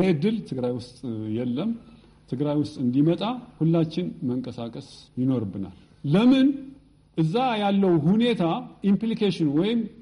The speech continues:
እንደምታው በኢትዮጵያ ላይ ትልቅ ነው። ምክንያቱም ህወሓት ኢህአዴግ ኢትዮጵያ ላይ ስር ሰዶ ነበረ። በየአካባቢው የራሱ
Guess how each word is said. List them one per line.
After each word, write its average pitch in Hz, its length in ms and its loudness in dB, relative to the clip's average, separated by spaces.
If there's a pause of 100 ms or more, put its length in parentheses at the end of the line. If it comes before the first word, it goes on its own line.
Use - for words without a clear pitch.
(160)
እንደምታው 185 600 6 (600)
በኢትዮጵያ 220 520 0
ላይ 226 180 -2
ትልቅ 185 340 0
ነው። 95 140 -8 (680)
ምክንያቱም 170 440 0 (640)
ህወሓት 175 340 0
ኢህአዴግ 185 380 0 (440)
ኢትዮጵያ 170 360 -4
ላይ 190 220 -2
ስር 185 240 -4
ሰዶ 131 300 -8 (600)
ነበረ። 107 360 -6 (720)
በየአካባቢው 180 920 -2 (160)
የራሱ 165 380 0